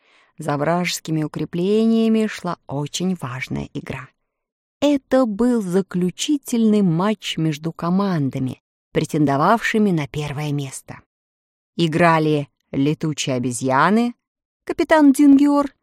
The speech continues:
и непобедимые друзья Энни, капитан Тим О'Келли. Когда вдали показался неприятель,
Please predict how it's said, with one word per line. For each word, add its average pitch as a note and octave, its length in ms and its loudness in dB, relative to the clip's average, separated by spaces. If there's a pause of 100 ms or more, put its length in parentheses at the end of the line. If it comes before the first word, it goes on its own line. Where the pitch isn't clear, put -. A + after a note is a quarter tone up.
(560)
и D4+ 320 8
непобедимые D#4 1040 4
друзья C4+ 500 2 (120)
Энни, D#3 520 2 (220)
капитан A#3+ 580 2 (180)
Тим F3 360 0
О'Келли. C3+ 600 -8 (1040)
Когда F3 440 -2
вдали F#3+ 440 0
показался E3 760 -4
неприятель, D3+ 920 -4